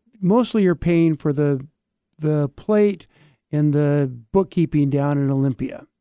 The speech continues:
And we get twenty-eight of those dollars. When you renew your license plate, it costs you thirty dollars every year after that, and we still get twenty-eight of those dollars. So you get,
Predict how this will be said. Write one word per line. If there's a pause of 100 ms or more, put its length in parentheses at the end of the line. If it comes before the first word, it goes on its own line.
(120)
And (320)
we
get
twenty-eight
of
those
dollars. (760)
When
you
renew
your
license
plate,
it
costs
you
thirty
dollars
every
year
after
that,
and
we
still
get
twenty-eight
of
those
dollars.
So
you
get,